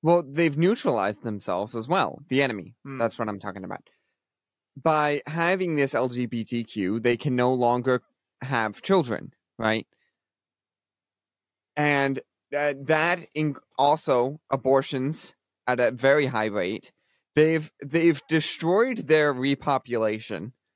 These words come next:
Speaker 2: Mm-hmm.
Speaker 1: So how do they continue? They take ours, and we
Speaker 2: <laughs>
Speaker 1: willingly give up our children.
Speaker 2: Mm-hmm. Yep.
Speaker 1: We
Speaker 2: And if it's not
Speaker 1: willingly.
Speaker 2: there, if it's not in preschool, kindergarten,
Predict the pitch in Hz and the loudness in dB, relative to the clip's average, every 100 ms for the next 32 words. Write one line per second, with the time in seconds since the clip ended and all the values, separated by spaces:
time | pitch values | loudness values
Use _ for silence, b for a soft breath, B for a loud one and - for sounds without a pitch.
0 | _ _ _ 139 143 180 - _ _ _ | _ _ _ -10 -8 -8 -10 _ _ _
1 | _ _ _ _ _ _ - 196 180 175 | _ _ _ _ _ _ 0 4 4 2
2 | _ _ - - 185 180 202 185 175 175 | _ _ -12 -8 0 2 2 2 2 2
3 | 165 165 196 226 143 - _ _ _ _ | 2 -4 0 -2 -2 -6 _ _ _ _
4 | _ _ _ _ - 113 110 135 185 311 | _ _ _ _ -6 -4 -2 0 2 2
5 | 127 78 - - _ - 151 160 180 170 | 0 -2 -10 -16 _ -4 -2 0 -2 -2
6 | 139 147 156 214 220 214 202 196 165 170 | -2 -2 2 2 2 2 2 0 2 2
7 | 160 160 - - - _ 117 120 120 104 | 4 2 2 -4 -18 _ -2 0 -2 -4
8 | 175 240 _ _ _ _ _ - 147 175 | -6 -8 _ _ _ _ _ -4 -2 -2
9 | 139 143 170 170 196 190 185 - 208 190 | -2 -2 0 4 4 4 -2 0 0 0
10 | 165 175 b b b - 175 165 180 190 | -2 -6 b b b -4 -2 -2 0 0
11 | 185 165 156 156 147 - 156 151 - 143 | 0 -2 -4 -6 -14 -8 -6 -6 -4 -2
12 | 135 131 - - 147 139 143 135 135 127 | -2 -6 -14 -8 -4 -2 0 0 -2 -6